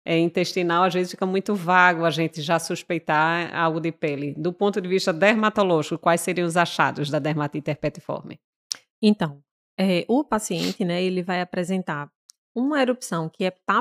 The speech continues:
Speaker 2: papulovesicular, certo? E geralmente, é, ap-, aparece aí em áreas, né, extensoras, né, de cotovelos, de joelhos, couro cabeludo, né, nádegas, são as áreas, assim, que apresentam ma-, lesões com mais frequência.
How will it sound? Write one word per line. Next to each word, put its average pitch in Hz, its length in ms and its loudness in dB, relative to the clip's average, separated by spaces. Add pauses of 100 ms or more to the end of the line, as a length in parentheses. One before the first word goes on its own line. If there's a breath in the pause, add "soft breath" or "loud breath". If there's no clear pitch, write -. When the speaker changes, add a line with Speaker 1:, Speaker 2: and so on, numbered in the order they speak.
(240)
Speaker 2:
papulovesicular, 180 760 -4 (440)
certo? 160 380 -6 (100)
E 247 180 0
geralmente, 254 760 0
é, 175 440 0
ap-, 175 140 -2 (220)
aparece 190 580 2
aí 185 120 0
em 185 260 0
áreas, 165 320 -4
né, 196 220 -2
extensoras, 220 760 -4
né, 190 200 -6 (120)
de 185 60 -6
cotovelos, 180 840 -4
de 170 120 -10
joelhos, 165 640 -4
couro 190 200 -4
cabeludo, 175 760 -4
né, 170 160 -4
nádegas, 175 580 -4
são 208 140 -4
as 190 120 -6
áreas, 175 220 -4
assim, 175 260 -6
que - 140 -14 (220)
apresentam 175 520 -6
ma-, 170 260 -6
lesões 165 360 -4
com - 100 -10
mais 180 240 -2
frequência. 180 600 -8